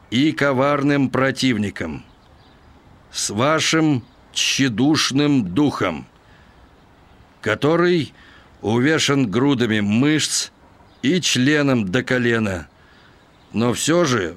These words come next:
ухитряется нашёптывать в ваше ухо: «Да ладно, падай, никто не заметит, тем более ты не первый».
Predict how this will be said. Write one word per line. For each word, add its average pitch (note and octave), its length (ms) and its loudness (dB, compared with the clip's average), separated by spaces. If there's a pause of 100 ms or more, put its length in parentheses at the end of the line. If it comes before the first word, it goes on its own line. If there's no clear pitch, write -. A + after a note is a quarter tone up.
ухитряется C3+ 840 -2
нашёптывать C3 800 0
в A2 200 -2
ваше B2+ 400 0 (100)
ухо: G2 480 -2 (880)
«Да A2 160 0
ладно, A2 560 -2 (300)
падай, C3 520 -2 (600)
никто C3+ 440 0
не F3 140 2
заметит, D3 560 0 (760)
тем C#3+ 280 0
более D3 440 2
ты B2+ 380 -2
не A#2 200 0
первый». F2 540 -2